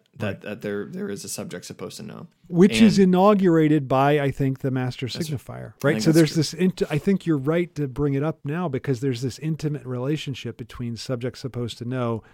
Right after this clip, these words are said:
Speaker 2: and the master signifier.
Speaker 1: Yeah, I think that's right. I think, and I think this is one of the, um, uh,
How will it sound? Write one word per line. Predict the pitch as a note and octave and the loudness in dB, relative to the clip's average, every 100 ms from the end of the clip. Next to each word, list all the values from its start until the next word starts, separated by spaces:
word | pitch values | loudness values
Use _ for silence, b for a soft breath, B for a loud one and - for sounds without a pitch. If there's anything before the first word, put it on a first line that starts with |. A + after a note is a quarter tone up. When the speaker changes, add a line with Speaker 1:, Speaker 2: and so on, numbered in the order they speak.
| b b | b b
Speaker 2:
and | A#2+ A#2 A2+ G#2 _ _ _ | -6 -6 -6 -8 _ _ _
the | B2+ | -6
master | A#2 A2+ - A2+ | -4 -4 -6 -10
signifier. | - C#3 A#2 - - A2+ - _ _ B B B B | -8 -8 -8 -12 -16 -18 -20 _ _ B B B B
Speaker 1:
Yeah, | - B2+ B2+ B2 A2+ - | -4 0 0 0 -4 -2
I | C3+ | -2
think | F3+ F3 | -2 -4
that's | F3 B2 | -4 -4
right. | - | 0
I | C#3 | 0
think, | C3+ A3 A3 - _ _ _ | 0 -2 -4 -14 _ _ _
and | C#3+ | -2
I | E3 | -2
think | A3+ A#3 | -2 -2
this | G#3+ G#3+ | -2 -2
is | E3+ | -2
one | D#3 | -2
of | D3 | -2
the, | C3 A#2+ A2 | -2 -2 -2
um, | G2 F#2 F#2+ F2 - _ _ _ _ _ _ _ _ _ - _ | -4 -8 -10 -12 -18 _ _ _ _ _ _ _ _ _ -20 _
uh, | A2 G#2 G2 F#2 D#2 | -8 -6 -6 -8 -10